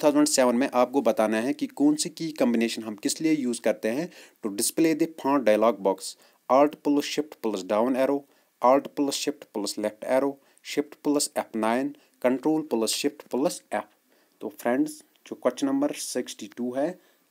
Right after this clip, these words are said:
इसका आंसर आएगा पार्ट नंबर डी, Control plus Shift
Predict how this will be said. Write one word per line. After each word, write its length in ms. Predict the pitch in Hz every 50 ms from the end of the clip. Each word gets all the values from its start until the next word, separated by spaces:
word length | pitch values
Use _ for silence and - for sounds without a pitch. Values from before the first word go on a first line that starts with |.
| _
इसका 260 | - 113 - - 156 139
आंसर 300 | 113 107 104 - 113 104
आएगा 400 | 101 101 101 101 107 151 190 196 - _ _ _ _ _ _ _ -
पार्ट 240 | 110 104 104 104 110
नंबर 220 | 101 98 95 95
डी, 380 | 90 95 110 120 139 156 175 170 _ _ _ _ _ _ _ 127
Control 440 | 120 131 127 - 147 156 156 165 160 160 120
plus 260 | 110 107 101 - -
Shift 280 | - - 151 151 -